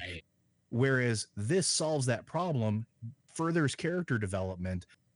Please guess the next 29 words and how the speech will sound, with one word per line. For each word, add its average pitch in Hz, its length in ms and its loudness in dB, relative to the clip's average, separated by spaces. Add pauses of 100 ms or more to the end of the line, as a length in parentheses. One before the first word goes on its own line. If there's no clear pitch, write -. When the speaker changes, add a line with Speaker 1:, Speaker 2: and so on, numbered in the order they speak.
(160)
Speaker 2:
and 120 220 2
did 143 200 0
so - 140 0
in 139 100 4
a 120 60 2
way 131 160 2
that 110 160 -2
felt 98 260 -6
genuine, 151 540 2
true 214 240 -8
to 214 60 -2
the 196 60 0
comics 156 440 0
and 123 120 2
media, 107 440 2 (360)
true 262 200 -2
to 208 80 2
the 175 60 0
characters, 135 640 0 (100)
and 120 100 2
it 117 100 0
still - 600 2
managed 147 440 2
to 139 120 0
engage 113 400 2
me 110 100 2
as 95 120 0
a 92 40 -4
player. 85 380 -8